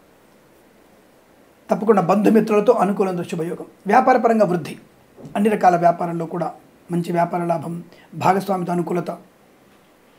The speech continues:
ప్రేయసి ప్రియులు కూడా పెద్దల అంగీకారంతో ఒకటే సూచన కనబడుతున్నాయి. పాడి పరిశ్రమ, పౌల్ట్రీ పరిశ్రమలో లాభాలు, నర్సరీ తోటలు, పూజా ద్రవ్య వ్యాపారం లాంటివి అనుకూలంగా ఉన్నాయి. రైతన్నలకు కూడా బ్రహ్మాండమైన పంట లాభం, పూలు, పళ్ళు, కూరగాయలు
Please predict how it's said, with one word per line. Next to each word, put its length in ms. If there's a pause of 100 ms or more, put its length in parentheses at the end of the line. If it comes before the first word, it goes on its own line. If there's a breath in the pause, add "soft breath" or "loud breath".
(680 soft breath)
ప్రేయసి 360
ప్రియులు 240
కూడా 180
పెద్దల 260
అంగీకారంతో 440
ఒకటే 220 (100)
సూచన 260
కనబడుతున్నాయి. 500 (1500)
పాడి 260
పరిశ్రమ, 300 (160)
పౌల్ట్రీ 400
పరిశ్రమలో 380
లాభాలు, 280 (380)
నర్సరీ 320
తోటలు, 320
పూజా 320
ద్రవ్య 120
వ్యాపారం 280
లాంటివి 340 (180)
అనుకూలంగా 420
ఉన్నాయి. 180 (360 soft breath)
రైతన్నలకు 420
కూడా 160
బ్రహ్మాండమైన 640
పంట 220
లాభం, 220 (200)
పూలు, 240 (160)
పళ్ళు, 240 (100)
కూరగాయలు 440